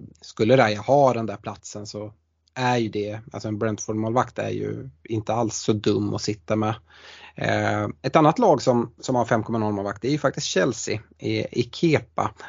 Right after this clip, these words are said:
De har ju skeppat iväg Mandy nu. Eh, och, eh, ja, jag vet inte. Det, det finns ju en del frågetecken kring Chelsea.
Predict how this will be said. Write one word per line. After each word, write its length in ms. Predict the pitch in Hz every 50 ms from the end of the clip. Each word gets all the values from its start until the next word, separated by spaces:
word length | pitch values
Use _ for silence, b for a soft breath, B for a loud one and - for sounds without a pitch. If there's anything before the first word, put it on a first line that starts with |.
| B B
De 120 | - 113
har 60 | 120 123
ju 80 | 120
skeppat 380 | - - - 135 - - 147 139
iväg 340 | 135 123 123 139 139 120 120
Mandy 480 | 120 123 120 117 113 120 120 123 131
nu. 240 | 131 123 123 135 147 143 B B B B B B B B -
Eh, 600 | - 110 110 107 107 107 104 104 104 104 104 104 104
och, 760 | - - - - 110 110 107 _ _ _ _ _ - - -
eh, 340 | 113 110 107 107 107 104 104 104 104 - _ _ _ _ _ _ _ _ _ _ _
ja, 360 | 123 131 139 151 156 151 - _ - - -
jag 240 | - 131 139 147
vet 180 | 156 156 143 -
inte. 220 | 131 110 117 117
Det, 140 | 110 123 - - - 147 - - - _
det 100 | - 127
finns 380 | - - 180 180 170 - - -
ju 40 | - -
en 80 | 139
del 100 | 123 110
frågetecken 680 | 110 - 139 127 117 113 - - 143 143 - 131 110
kring 280 | 107 - 147 151 139 120
Chelsea. 480 | - - 107 101 98 - - 110 120